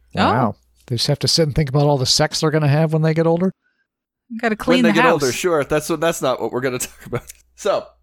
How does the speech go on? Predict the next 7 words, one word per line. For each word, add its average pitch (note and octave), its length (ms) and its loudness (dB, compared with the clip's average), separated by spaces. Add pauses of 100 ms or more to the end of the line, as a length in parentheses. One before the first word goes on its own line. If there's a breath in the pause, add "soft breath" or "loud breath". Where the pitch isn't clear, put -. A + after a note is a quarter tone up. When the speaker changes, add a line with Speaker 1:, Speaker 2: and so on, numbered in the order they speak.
(260)
Speaker 3:
of C4 260 2
course, - 580 -4 (260)
when F3+ 200 -2
you're F#3 140 2
in F3+ 80 0
there, D#3+ 140 2
ch-, - 240 -16